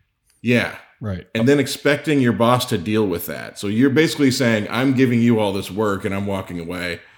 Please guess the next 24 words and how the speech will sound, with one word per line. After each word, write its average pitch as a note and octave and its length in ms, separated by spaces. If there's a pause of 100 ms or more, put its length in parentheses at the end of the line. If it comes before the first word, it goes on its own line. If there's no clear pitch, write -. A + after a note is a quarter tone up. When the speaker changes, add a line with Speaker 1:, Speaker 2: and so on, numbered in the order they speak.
(280)
Speaker 1:
um, F2+ 480 (140)
proud G#2+ 240
of G2 60
myself F#2 400
because G2 260
I F2+ 80
had F#2+ 160
an E2+ 80
idea." E2 540
Speaker 2:
Mm-hmm. G2 200
Speaker 1:
Really D#3+ 200
need C#3+ 140
to A2 60
go A2+ 220
through G#2 460
with F2+ 220
that E2 200
stuff D#2 460
and, F#2 260
and, F#2+ 360
and F#2+ 160
handle A2+ 420
it F2+ 100
yourself F#2+ 580